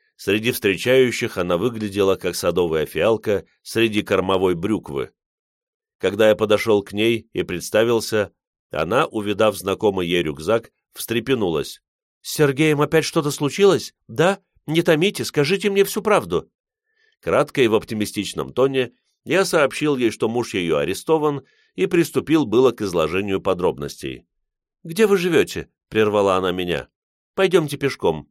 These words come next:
я вас провожу. По пути вы мне все-все расскажете",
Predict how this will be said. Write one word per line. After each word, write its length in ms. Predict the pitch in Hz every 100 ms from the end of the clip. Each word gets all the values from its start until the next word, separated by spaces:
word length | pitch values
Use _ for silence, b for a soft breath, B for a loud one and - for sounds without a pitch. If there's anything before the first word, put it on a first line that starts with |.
| _
я 140 | 160 175
вас 160 | 165
провожу. 560 | - 156 147 113 73 - _ _ _
По 100 | -
пути 360 | 131 135 - 196
вы 140 | 156
мне 180 | 139 131
все-все 500 | 127 - 175 170 165
расскажете", 800 | 160 160 - 98 90 - 90 82